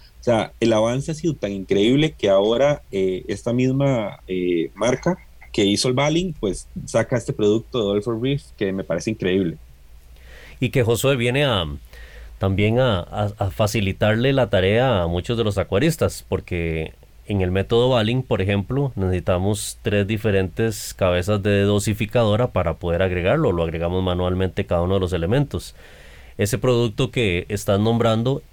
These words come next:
Speaker 2: es los tres A, B y C del Baling en uno solo. Eh, se facilita muchísimo, viene un, un, con un cierto balance y unos ciertos parámetros. Sin embargo,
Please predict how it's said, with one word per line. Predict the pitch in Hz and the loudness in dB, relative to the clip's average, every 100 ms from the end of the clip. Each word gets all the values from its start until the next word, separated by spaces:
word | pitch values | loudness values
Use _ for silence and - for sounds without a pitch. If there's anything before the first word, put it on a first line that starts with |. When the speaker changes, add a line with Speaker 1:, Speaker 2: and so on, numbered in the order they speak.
| - | -4
Speaker 2:
es | 120 110 107 - - | 2 2 0 -8 -10
los | 107 101 95 92 - - - - - - | -4 0 2 2 -2 -2 -6 -8 -14 -4
tres | 139 139 165 - - | 0 2 0 -4 -6
A, | 107 110 | 0 2
B | 120 127 | 2 2
y | 135 | 0
C | - | 2
del | 131 135 143 | 4 4 4
Baling | 135 120 143 170 - - | 2 2 0 -2 -6 -12
en | - 104 | -2 2
uno | 92 101 104 | 4 4 4
solo. | 127 160 104 - - - - - - - - | 4 2 0 -4 -20 -20 -20 -20 -20 -20 -12
Eh, | - 85 | -6 -4
se | - 120 | 0 0
facilita | 107 104 98 101 120 | 2 0 2 2 2
muchísimo, | 117 107 156 139 104 85 | 2 2 0 0 0 -2
viene | 85 92 95 104 101 85 78 - - - | 0 0 2 2 2 0 -4 -10 -20 -16
un, | - 101 98 | -6 -6 -2
un, | 101 101 107 98 | 0 0 -2 -6
con | 101 | -2
un | 92 98 | 2 2
cierto | 95 113 104 117 | 2 0 2 2
balance | 117 117 110 104 | 4 4 2 0
y | 113 | 0
unos | 101 | 0
ciertos | 120 110 110 | 0 -2 -2
parámetros. | 143 127 113 117 139 - - - - - | 0 0 0 -2 -4 -6 -18 -20 -20 -12
Sin | - - 123 | -6 0 2
embargo, | 120 113 123 147 151 175 165 | 2 2 2 2 2 0 -2